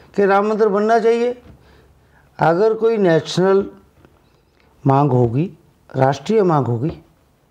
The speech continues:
तभी इकट्ठे होंगे ना। अगर मोहल्ले के मंदिर का,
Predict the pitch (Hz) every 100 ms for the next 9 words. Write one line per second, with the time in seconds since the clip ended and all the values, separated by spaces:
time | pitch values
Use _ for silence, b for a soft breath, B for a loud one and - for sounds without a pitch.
0 | _ b - 170 233 202 208 208 196 165
1 | 208 262 135 B - 180 196 190 185 208
2 | 208 220 196 180 202 202 214